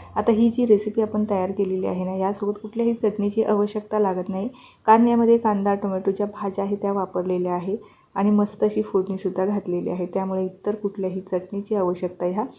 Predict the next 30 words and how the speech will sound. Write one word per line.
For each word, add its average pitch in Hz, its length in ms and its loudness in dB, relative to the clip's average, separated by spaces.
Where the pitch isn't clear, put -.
नाश्त्याच्या 254 440 4
पदार्थासोबत 196 760 -2
लागत 175 300 0
नाही. 180 220 -4
जर 185 100 -2
तुम्हाला 196 360 -4
खायचंच 208 380 -2
असेल 220 320 4
तर 220 80 4
शेजवान 196 440 0
चटणीसोबत 202 720 0
खाऊ 190 160 0
शकता, 190 320 -6
टोमॅटो 247 380 6
सॉससोबत 226 680 4
किंवा 220 160 2
दह्यासोबत 202 640 -2
खाल्लं 180 320 -4
तरीही 190 280 -4
चालेल 190 300 -2
किंवा 220 160 4
नुसताचही 220 800 2
खाल्ला 190 320 2
ना 180 180 -4
तरीही 208 400 4
अतिशय 185 600 -2
टेस्टी 196 480 2
लागते. 156 360 -6
तर 190 60 0
आता 196 200 2